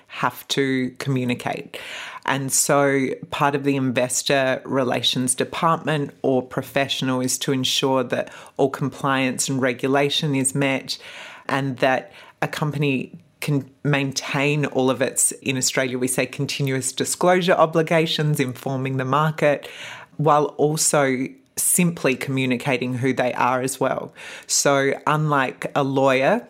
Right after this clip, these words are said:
who may advise a company just to release legal information,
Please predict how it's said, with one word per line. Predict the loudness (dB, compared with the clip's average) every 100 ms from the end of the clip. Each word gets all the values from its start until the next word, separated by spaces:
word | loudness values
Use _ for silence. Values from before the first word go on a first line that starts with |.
| -16 -4
who | -2
may | 0 -2 0 -2 -2 -6 -4
advise | 0 2 2 2
a | -2
company | -2 -4 -2 -2
just | -2 0 0
to | 0 0 0 0
release | 2 2 0 2
legal | 4 4 4 2
information, | 0 -4 -2 -2 -2 -2 -4